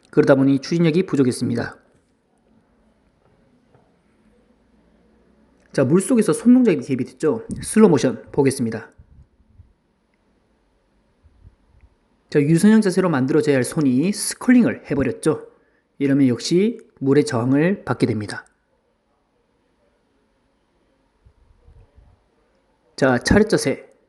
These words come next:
회전까지 좋습니다. 하지만 발이 벽에 닿을 때 한 발이 먼저 닿는 모습이 보였습니다.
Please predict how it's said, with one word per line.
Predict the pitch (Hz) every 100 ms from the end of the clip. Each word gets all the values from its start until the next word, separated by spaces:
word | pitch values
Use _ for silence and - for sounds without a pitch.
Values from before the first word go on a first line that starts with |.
| _ _ _ _ _ _ -
회전까지 | 151 160 160 151 185 226 -
좋습니다. | 147 147 143 123 139
하지만 | 123 139 135 131 147 185 220 233
발이 | 233 160 135 165 -
벽에 | 151 156
닿을 | 151 143
때 | 139 120
한 | - - 220
발이 | 220
먼저 | 175 151 135 135 151
닿는 | 131 139
모습이 | 147 131 139 175 196
보였습니다. | - 135 131 117 110 95